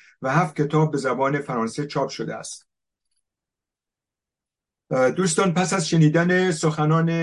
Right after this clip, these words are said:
جناب مکارمی در ساعت اول، هموندان در داخل و بیرون از این نشست می‌توانند برای پرسش‌ها و نظراتشان وقت بگیرند.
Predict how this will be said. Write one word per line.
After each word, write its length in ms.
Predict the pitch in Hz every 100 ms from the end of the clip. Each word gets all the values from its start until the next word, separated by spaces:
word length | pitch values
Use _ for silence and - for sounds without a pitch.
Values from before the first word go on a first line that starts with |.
| 165 165 156
جناب 360 | - 139 151 156
مکارمی 720 | 156 151 139 - 123 123 160
در 120 | 156
ساعت 400 | 123 - 131 147
اول، 500 | 135 123 135 180 185
هموندان 680 | 165 143 135 127 123 151 160
در 180 | 151 131
داخل 540 | 117 120 117 - 139 139
و 60 |
بیرون 400 | 110 110 117 180
از 180 | 180 160
این 120 | 165
نشست 560 | 151 151 143 147 - _ _ _ -
می‌توانند 760 | 151 160 156 151 151 147 147 117
برای 560 | 123 147 151 151 151
پرسش‌ها 840 | 151 120 117 - 117 113 131 135 131
و 100 | 120
نظراتشان 840 | 113 104 110 120 143 - 135 123
وقت 320 | 120 117 120 -
بگیرند. 440 | 95 82 -